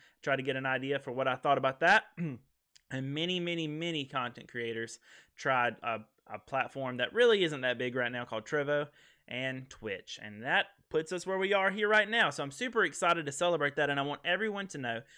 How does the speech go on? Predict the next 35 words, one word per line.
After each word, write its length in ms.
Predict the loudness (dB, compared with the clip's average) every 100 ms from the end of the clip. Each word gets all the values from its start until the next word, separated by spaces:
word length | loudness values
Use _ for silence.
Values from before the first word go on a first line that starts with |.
| _
that 100 | -2
I've 120 | -2
absolutely 500 | 0 -2 0 -2 -2
loved 580 | -2 -2 2 4 2 0
this 160 | -6 -4
opportunity 540 | -4 -4 -8 -8 -8
to 120 | -10
create 420 | -10 -4 -2 -4 -4
content 560 | -2 -2 -4 -8 -10 -12 -20 -8
and 240 | -4 -2
different 400 | -2 -4 -4 -10
types 340 | -4 0 0 -2
of 120 | -12
content 420 | -6 -6 -6 -4
that 120 | -2
I 80 | -2
never 360 | -2 -2 0 -2
thought 280 | -2 -2 0
would 80 |
have 80 | -2
been 120 | -6
possible 360 | -4 -4 -4 -6
before. 340 | -8 -2 2
In 100 | 2
the 80 | 2
last 320 | 0 0 0
two 120 | -8 -8
years, 440 | -6 -6 -6 -10 _ -20 -16 -4
we 140 | -2
have 100 | -2
not 220 | 0 0
only 280 | 0 0 -4
streamed 420 | -6 -8 -6 -4
on 220 | -4 -6
Twitch, 380 | -4 -4 -4 -6